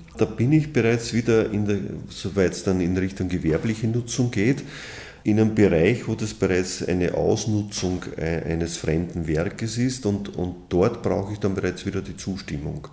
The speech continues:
Das heißt, irgendwie gewerblich verwerten darf ich das nicht, das verhindert schon das Wettbewerbsrecht, Ausnutzung fremder Leistung. Rein urheberrechtlich, also wie gesagt, wenn ich das auf eine private Website stelle mit Urlaubsfotos, ist das überhaupt kein Problem.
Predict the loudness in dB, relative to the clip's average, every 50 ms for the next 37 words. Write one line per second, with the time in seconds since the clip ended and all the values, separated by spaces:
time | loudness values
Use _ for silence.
0 | -18 -20 -20 -20 -20 -20 -18 -18 -18 -18 -18 -18 -20 -12 -8 -6 2 4 4 4
1 | 4 0 -8 -10 -12 -12 -14 -14 -16 -18 -14 -6 -2 0 0 0 2 2 4 4
2 | 4 4 4 2 0 -2 -2 -2 0 2 4 2 2 2 -2 -4 -6 -2 0 0
3 | 2 2 4 4 4 4 2 0 -2 -4 -2 0 2 2 2 2 0 -4 -6 -8
4 | -6 -4 -4 -4 -2 -2 -2 0 -2 -2 -4 -6 -6 -6 -6 -4 -2 -2 -2 0
5 | -2 -2 -2 -4 -2 -2 -2 -2 -2 -4 -2 0 0 0 0 -2 -4 -2 -2 -2
6 | -2 -2 -2 -2 -2 0 0 -2 -4 -8 -12 -16 -18 -18 -18 -18 -18 -18 -18 -12
7 | -8 -6 -6 -4 -4 -4 -6 -4 -6 -6 -6 -2 -2 0 0 0 0 0 0 0
8 | 0 0 -2 -2 0 0 0 0 -2 -6 -12 -14 -16 -14 -14 -14 -16 -18 -4 -2
9 | 2 4 6 6 6 4 4 2 6 6 8 8 8 8 8 8 6 6 6 4
10 | 2 -2 -6 -2 0 0 0 0 0 -2 -4 0 0 0 0 2 0 0 0 0
11 | -2 -2 -4 -2 -2 -2 -2 -2 -4 -4 -4 -4 -4 -4 -2 0 2 2 0 0
12 | -2 -4 -2 0 -2 -2 -2 -2 -2 -2 -2 -2 -2 0 0 0 0 0 -2 -2
13 | 0 0 2 2 2 2 0 -2 -2 -2 -4 -4 -4 -6 -8 -8 -10 -10 -10 -8
14 | -6 -4 -4 -4 -6 -8 -8 -8 -8 -8 -8 -10 -10 -12 -12